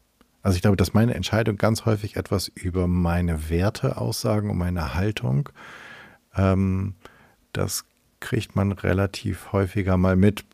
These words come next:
nicht während man sich entscheidet, sondern einfach danach, wenn man die Konsequenzen betrachtet.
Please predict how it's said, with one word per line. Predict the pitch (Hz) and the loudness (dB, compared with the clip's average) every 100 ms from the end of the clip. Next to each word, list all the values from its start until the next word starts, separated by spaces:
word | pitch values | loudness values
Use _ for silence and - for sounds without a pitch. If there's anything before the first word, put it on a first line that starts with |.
| - _ | -20 _
nicht | 104 95 - - | 0 0 -6 -12
während | 87 95 92 85 | -2 0 0 2
man | 87 | 0
sich | 85 85 | 0 -4
entscheidet, | 82 - 131 123 90 | -4 0 0 2 0
sondern | 85 87 85 | 0 -2 -2
einfach | 85 82 | -4 -4
danach, | 82 76 107 110 - | -4 0 0 0 -2
wenn | 78 | -2
man | 80 | -2
die | 85 | -4
Konsequenzen | - 80 90 101 117 - 69 69 - | -2 -2 -2 0 0 0 -6 -8 -12
betrachtet. | - - 71 - - - | -8 -6 -6 -8 -14 -16